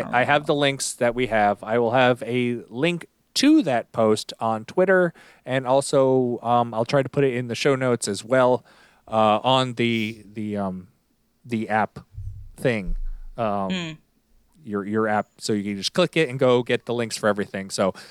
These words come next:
Speaker 1: you don't have to be, um, going, "What did Holly say? What was the website again?" So we have, we have the links all there. All right. Uh, Nicole.
Speaker 2: Hello. Um,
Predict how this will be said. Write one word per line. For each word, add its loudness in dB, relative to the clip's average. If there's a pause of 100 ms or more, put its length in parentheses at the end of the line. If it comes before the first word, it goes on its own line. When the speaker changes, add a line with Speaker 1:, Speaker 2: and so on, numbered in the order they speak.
(120)
Speaker 1:
you -2
don't 0
have 0
to 0
be, -4
um, -6 (260)
going, 2 (280)
"What 2
did -2
Holly 2
say? 2
What 2
was 0
the -6
website 0
again?" -4
So -4
we -2
have, -6
we -4
have -4
the -6
links -6
all 2
there. -6 (720)
All 4
right. 0 (580)
Uh, 4 (520)
Nicole. 0 (540)
Speaker 2:
Hello. 2 (520)
Um, 4